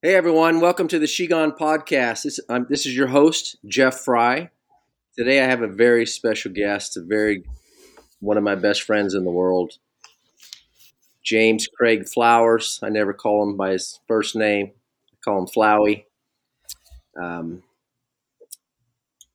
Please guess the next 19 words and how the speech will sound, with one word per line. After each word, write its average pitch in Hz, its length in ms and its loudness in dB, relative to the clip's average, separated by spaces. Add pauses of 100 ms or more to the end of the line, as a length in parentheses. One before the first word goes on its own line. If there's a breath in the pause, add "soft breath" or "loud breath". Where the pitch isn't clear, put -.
(120)
Colonel 127 200 0
Flowers 127 840 2 (140)
served 120 400 -2
twenty-five 123 580 -2
years 117 300 0
in 117 80 -2
the 107 100 0
Army. 110 480 -2 (1040)
He 98 100 -6
was 92 140 -8
the 95 80 -8
founder 110 580 0
of 90 80 -6
Sideline 117 760 2
Leadership. 113 640 -2 (1000 loud breath)
He's 95 160 -8
a 95 40 -6
keynote 127 540 2
speaker, 123 640 -4